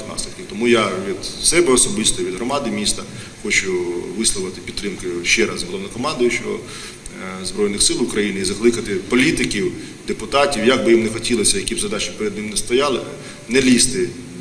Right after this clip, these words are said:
в цю тему, замов-, замовкніть, замовкніть просто, бо це може погано закінчитися. Народ підтримує З С У, народ підтримує голов-, головнокомандуючого, не заважайте, як мінімум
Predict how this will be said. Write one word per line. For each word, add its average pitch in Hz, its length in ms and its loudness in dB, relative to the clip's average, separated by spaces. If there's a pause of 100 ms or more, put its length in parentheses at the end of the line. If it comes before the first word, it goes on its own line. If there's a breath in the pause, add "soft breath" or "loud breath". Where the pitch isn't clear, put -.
(100)
в - 20 -8
цю 117 120 0
тему, 147 320 0
замов-, 117 400 0
замовкніть, 123 580 2 (600 loud breath)
замовкніть 107 500 0
просто, - 340 -10
бо 107 60 -6
це - 120 2
може 101 220 -2
погано 123 320 -2
закінчитися. - 580 -8 (420 loud breath)
Народ 131 440 6 (240)
підтримує 156 540 4
З 123 60 2
С - 180 4
У, 120 240 4 (440 loud breath)
народ 110 240 2
підтримує 101 400 -4
голов-, 107 500 -4
головнокомандуючого, 120 920 2
не 123 100 2
заважайте, 120 640 2
як 101 160 -2
мінімум 92 280 -6